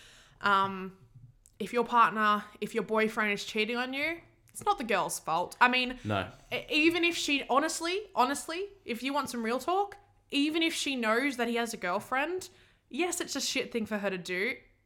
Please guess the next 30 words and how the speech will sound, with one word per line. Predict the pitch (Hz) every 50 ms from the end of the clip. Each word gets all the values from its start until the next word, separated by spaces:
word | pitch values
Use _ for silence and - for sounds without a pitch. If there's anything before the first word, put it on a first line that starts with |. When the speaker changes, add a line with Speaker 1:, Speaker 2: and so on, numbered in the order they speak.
| _ _
Speaker 1:
Your | - 214 214 214 254 254
partner's | 226 - - 247 247 247 240 262 254 247
the | 233
one | 220 214 208
who's | 202 196 190 -
cheating. | - - - 196 175 165 - - - - _
Speaker 2:
Yeah. | - 110 117 147 175 - - - - _ -
Speaker 1:
You | 202 208
know, | 208 214 220 220 226 226 226 226 -
I, | - 226 226 - -
I | 214 220
feel | 220 - - 277 285 294 285
like | 269 254 254 254 247 247 - - - - - - - - - - - - -
anytime | 262 269 294 302 285 262 262 247 247 247 240 240
that | 226 214 - - -
this | 202 202 226 220
has | 247 226
happened | - 220 220 220 226 220
to | 226
me, | 220 220 233 247
I've | 214 202
never | 208 202 190 202
known | 202 196 185 190 185
the | 190
person | 185 - 175 180 180 - 190
has | 185 180 180
had | 185
a | 175
partner. | - - 175 165 - - - - - - _
So | - - - 196 190 190 190 185 185 170 -